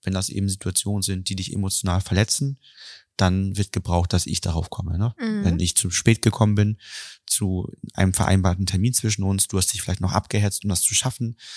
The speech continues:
Speaker 1: und sagst, "Mensch, ich hab irgendwie grad Bauchschmerzen bekommen und das fühlt sich total ungut an, dass ich mich so abgehetzt hab und, und du bist jetzt später gekommen, als wir vereinbart haben."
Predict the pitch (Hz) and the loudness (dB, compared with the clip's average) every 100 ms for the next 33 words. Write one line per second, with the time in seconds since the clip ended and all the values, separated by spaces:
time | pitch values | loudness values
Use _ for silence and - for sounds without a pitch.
0 | - - - _ 95 92 95 - 95 92 | -16 -16 -18 _ -2 0 0 -2 -2 -4
1 | - - - 92 95 101 101 - 104 104 | -6 -6 -6 -4 -4 -2 -4 0 0 0
2 | - 87 - 85 - 104 104 92 - 104 | 0 0 0 -2 0 2 2 2 0 0
3 | 90 101 - 107 117 107 92 87 101 - | -2 -2 -2 -2 -2 -4 -4 -6 -6 -8
4 | - - _ - - 101 107 - 107 - | -20 -20 _ -10 -8 -4 -4 -2 -4 -2
5 | 95 92 - 143 - - 95 98 _ 101 | -2 -2 -4 -6 -8 -8 -6 -8 _ -8
6 | 92 98 95 - 101 - - _ - - | -6 -4 0 0 0 -4 -6 _ -8 -4
7 | 160 123 95 - 90 90 98 - 110 85 | -2 0 -2 -2 -2 -2 -2 0 0 0
8 | 90 90 | 0 0